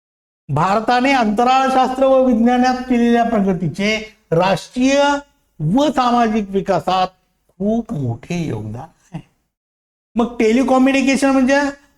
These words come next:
दूरसंचार म्हणजे फोन, मोबाईल वगैरे, दूरचित्रवाणी प्रसारण म्हणजे टीव्हीवरील प्रसारण आणि हवामानशास्त्र सेवा म्हणजे मेटेरोलॉजिकल सर्व्हिसेस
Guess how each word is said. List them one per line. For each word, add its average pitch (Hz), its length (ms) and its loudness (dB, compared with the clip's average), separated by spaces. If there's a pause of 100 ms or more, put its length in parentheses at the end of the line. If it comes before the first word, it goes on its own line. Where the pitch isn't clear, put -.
(260)
दूरसंचार 247 720 2
म्हणजे 233 200 2
फोन, 220 440 2
मोबाईल 202 380 2
वगैरे, 151 440 0 (280)
दूरचित्रवाणी 262 880 0
प्रसारण 254 480 0
म्हणजे 254 320 2
टीव्हीवरील 262 680 2
प्रसारण 147 400 -2 (580)
आणि 233 160 -2
हवामानशास्त्र 247 1040 0 (320)
सेवा 247 380 2
म्हणजे 247 220 2
मेटेरोलॉजिकल 240 880 2
सर्व्हिसेस 185 800 0